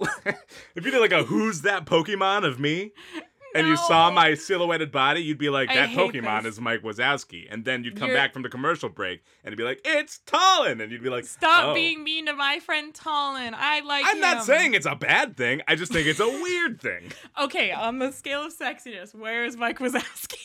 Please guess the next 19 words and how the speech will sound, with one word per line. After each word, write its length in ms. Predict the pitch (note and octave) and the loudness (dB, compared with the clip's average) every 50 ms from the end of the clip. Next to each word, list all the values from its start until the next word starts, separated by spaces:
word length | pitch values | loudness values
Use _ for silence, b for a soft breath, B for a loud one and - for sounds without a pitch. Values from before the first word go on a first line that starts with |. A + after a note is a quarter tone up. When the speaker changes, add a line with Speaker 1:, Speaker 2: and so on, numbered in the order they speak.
| - - - | -18 -20 -12
Speaker 2:
<laughs> 220 | - - - - | -8 -8 -6 -4
for 120 | - A2+ A#2 | -4 -2 -2
Speaker 1:
Oh, 140 | A2+ G#2 G2 | -2 -2 -4
Speaker 2:
you? 100 | - A2 | -6 -6
Speaker 1:
man. 460 | G#2+ G#2+ G#2 G2+ F#2+ F2+ F2 F2 F2+ - D3 | -4 -4 -4 -4 -6 -8 -10 -12 -12 -10 -8
I 60 | D3+ | -6
mean, 200 | D#3+ E3 D#3+ E3 | -6 -6 -6 -6
he's 140 | F#3 F3+ F#3 | -8 -10 -10
a 60 | G#3 | -6
very 260 | F#3 G#3+ G#3 F#3+ D#3+ | -4 -4 -2 -2 -4
caring, 480 | C#3 - - E3 D#3+ D3 C3+ B2+ A#2 A2 | -6 -8 -8 -6 -4 -2 -2 -4 -4 -8
tender, 720 | - - B2 A#2 A2+ G2+ G#2+ G2 G2 F#2+ F#2 F2+ F2 F2 - | -10 -10 -10 -8 -8 -6 -6 -6 -6 -6 -6 -8 -10 -12 -14
uh, 180 | - F2 E2+ | -14 -14 -14
person. 640 | D2+ - A#2+ A2+ G#2+ - - F2 E2 D#2+ D#2+ D#2+ E2+ _ _ _ - | -12 -10 -8 -8 -8 -8 -12 -16 -16 -16 -18 -20 -20 _ _ _ -20
Y-, 100 | F2 E2+ - | -20 -18 -16
uh, 120 | F#2 F2 D#2+ - | -16 -16 -16 -14
monster? 440 | G2 F#2+ G2 A2+ - - G3 G3 G3+ _ _ _ _ _ _ _ _ _ - | -14 -14 -14 -14 -16 -18 -20 -20 -20 _ _ _ _ _ _ _ _ _ -14
Um, 460 | G2 F#2 F#2 F2+ F2 F2+ F2+ F#2 G2+ _ _ _ _ _ _ - | -12 -12 -10 -10 -12 -12 -14 -18 -20 _ _ _ _ _ _ -20
<laughs> 60 | A2 | -20